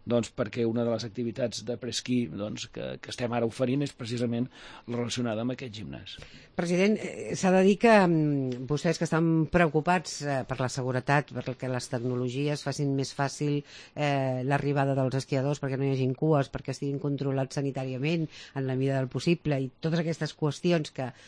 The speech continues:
Speaker 2: algunes d'elles sorprenen, han tingut sempre molt clar, en aquest sentit, en el sentit de buscar partners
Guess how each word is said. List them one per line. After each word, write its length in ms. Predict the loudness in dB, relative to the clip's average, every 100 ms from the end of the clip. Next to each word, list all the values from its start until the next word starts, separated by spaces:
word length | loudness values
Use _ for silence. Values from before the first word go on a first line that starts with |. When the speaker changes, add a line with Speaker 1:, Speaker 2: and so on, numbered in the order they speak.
| -8
Speaker 2:
algunes 340 | -2 0 2 2
d'elles 240 | 2 0
sorprenen, 640 | 0 -2 2 2 2 0 -4 -14 -4
han 140 | 0
tingut 200 | 0 2
sempre 280 | 0 2 2
molt 220 | 2 2
clar, 360 | 2 2 2 -2
en 80 | -4
aquest 220 | -4 -6 -4
sentit, 340 | -4 -2 -2
en 120 | -2
el 80 | -2
sentit 220 | -4 -4
de 60 | -4
buscar 240 | -4 -2 -2
partners 580 | 0 -2 -4 -4 -8